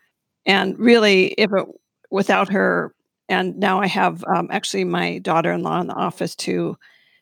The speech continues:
um, I, I think that taking that, having someone to be that front line and also meet people with the graciousness that we want to give our clients is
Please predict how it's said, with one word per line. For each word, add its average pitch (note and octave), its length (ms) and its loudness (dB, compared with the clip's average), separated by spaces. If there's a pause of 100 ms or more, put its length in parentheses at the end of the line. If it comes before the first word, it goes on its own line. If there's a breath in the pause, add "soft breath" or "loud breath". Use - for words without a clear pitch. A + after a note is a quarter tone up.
(220 soft breath)
um, F3 300 0
I, F#3+ 420 0 (380)
I A3 60 0
think G#3 300 -4 (240)
that F3 560 -2 (540)
taking G#3 460 0
that, F3+ 380 4 (340)
having G#3 320 0
someone F#3 400 -2
to F#3+ 280 0
be F3+ 260 4
that E3+ 220 0
front - 360 -2
line E3+ 460 -2 (480 soft breath)
and F#3 200 0
also F3 300 2
meet F3+ 280 0
people F3+ 380 2
with F#3 220 2
the F3+ 100 0
graciousness F3+ 680 -2
that E3+ 180 0
we E3 100 -2
want E3 340 -4
to F3 440 0 (500 soft breath)
give F3+ 260 2
our - 180 0
clients G3 600 -2
is F3+ 420 -2